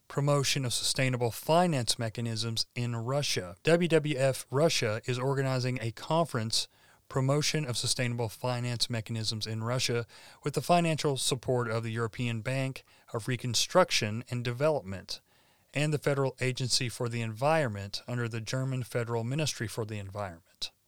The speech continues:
With the financial support of the European Bank of Reconstruction and Development and Federal Agency for the Environment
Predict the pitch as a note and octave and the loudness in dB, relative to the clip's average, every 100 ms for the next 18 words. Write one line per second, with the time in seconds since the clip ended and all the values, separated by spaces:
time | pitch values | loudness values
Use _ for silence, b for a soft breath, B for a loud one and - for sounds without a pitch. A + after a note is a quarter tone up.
0 | _ _ B2 - A2+ B2+ C3 F3+ - C#3 | _ _ -6 -6 0 2 4 2 2 -2
1 | - G#2+ B2+ B2 A2+ A2 A#2 D3+ - D3+ | -2 -2 0 0 0 -4 0 0 0 -2
2 | C#3+ A2+ G2 F#2 F#2 - A2+ A2 G#2+ A2+ | -2 -4 -6 -8 -10 -6 -6 -4 -6 -4
3 | G#2+ - E3+ E3+ - G#2 G2+ C#3+ D3+ - | -2 4 4 4 2 -2 -4 -6 -8 -6
4 | A#2 G#2 A2 C#3 D3 - G#2 A#2+ - b | -4 -4 2 2 2 -2 -8 -8 -12 b
5 | b b b b b b - A#2 G#2 - | b b b b b b -4 -4 -2 0
6 | D3 D3+ C#3+ B2+ B2 A#2+ - B2 A#2 A2+ | 4 4 4 2 0 0 0 0 -2 -4
7 | - B2 A#2+ A#2 G#2+ A2 G#2 G2+ G#2 D3+ | -4 0 2 0 0 -4 -4 -2 2 4
8 | D#3 G#2 F2+ G#2 - | 2 0 -6 -8 -10